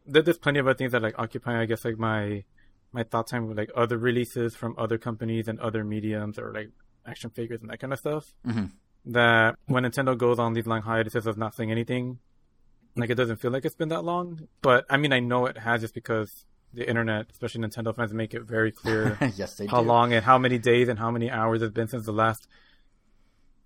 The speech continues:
Speaker 1: insert specific type of Nintendo Direct.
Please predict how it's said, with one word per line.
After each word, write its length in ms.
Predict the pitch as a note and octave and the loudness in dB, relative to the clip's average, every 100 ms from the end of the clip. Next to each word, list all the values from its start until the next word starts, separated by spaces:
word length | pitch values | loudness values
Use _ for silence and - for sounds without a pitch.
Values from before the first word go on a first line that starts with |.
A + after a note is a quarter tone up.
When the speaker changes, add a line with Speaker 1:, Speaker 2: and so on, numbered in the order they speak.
| _ - | _ -10
Speaker 1:
insert 440 | A#2+ - A#2+ A#2+ | -10 0 2 2
specific 600 | - A#2 B2 - A#2 - | -2 -4 -4 -2 -4 -4
type 240 | - A#2+ | -6 -4
of 100 | A#2 | -4
Nintendo 340 | A2+ A2 A#2 A2+ | -8 -8 -8 -8
Direct. 440 | A2+ A#2 C#3 - | -8 -8 -10 -18